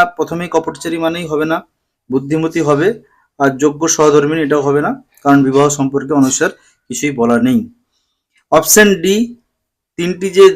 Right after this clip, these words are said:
রয়েছে তিনটি প্রযোজ্য, যেমন অহিংসা পরায়ণ এটা একটা, বুদ্ধিমতী এবং দূরদর্শিনী, তিনটি বৈশিষ্ট্যই কিন্তু ঠিক, তার জন্য কিন্তু অপশন ডি সঠিক হবে। এরপরে আমরা দেখে নেব সত্য মিথ্যা রয়েছে, সত্য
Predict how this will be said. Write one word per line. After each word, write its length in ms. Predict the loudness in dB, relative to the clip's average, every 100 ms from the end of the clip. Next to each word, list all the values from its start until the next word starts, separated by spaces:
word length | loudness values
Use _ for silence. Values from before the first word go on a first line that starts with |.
| 2
রয়েছে 360 | 0 0 0 -4
তিনটি 340 | -2 -4 -4
প্রযোজ্য, 360 | -2 0 -2 -2 0
যেমন 220 | 0 -2 -6
অহিংসা 560 | -4 -2 -2 -6 -2 0
পরায়ণ 340 | 4 4 4
এটা 140 | 2 -2
একটা, 220 | -4 -10 -16 _ _ _ _ -4
বুদ্ধিমতী 680 | -2 0 -2 -2 -2 -6 -12 _ -4
এবং 180 | 2 4
দূরদর্শিনী, 600 | 4 4 2 0 -4 -8 -8 -12 _ _ -2
তিনটি 280 | -2 0 2
বৈশিষ্ট্যই 560 | 2 2 -2 -4 -4
কিন্তু 220 | -2 -6 -6
ঠিক, 160 | -6 -6
তার 160 | -2 -2
জন্য 160 | 0 0 2
কিন্তু 200 | 0 -2
অপশন 320 | -4 -4 -2 0
ডি 120 | 0 -4 -6 _ _ _ _ -10
সঠিক 360 | -4 -2 -4 -2
হবে। 220 | -2 -2 -6 _ _ _ _ _ _ _ _ _ _ _ _ _ _ -2
এরপরে 320 | 0 4 4
আমরা 260 | 6 6 6 4 2 -6
দেখে 320 | -2 -2 0
নেব 160 | 0 0
সত্য 340 | 0 -2 -4 0
মিথ্যা 360 | 0 -2 -2 0
রয়েছে, 280 | 4 4 4
সত্য 260 | -6 -8